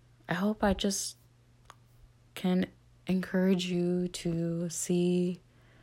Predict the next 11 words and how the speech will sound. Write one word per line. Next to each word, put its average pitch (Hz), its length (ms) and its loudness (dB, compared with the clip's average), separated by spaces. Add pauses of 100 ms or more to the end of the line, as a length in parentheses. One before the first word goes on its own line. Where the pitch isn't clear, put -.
(440)
the - 80 -6
positive 165 720 -2 (560)
in 160 140 -2
people, 165 560 -2
and 175 260 -4
to 180 380 0 (380)
sometimes 202 1000 0 (840)
when 180 180 2
someone 185 400 2
gives 175 400 0
you 180 360 0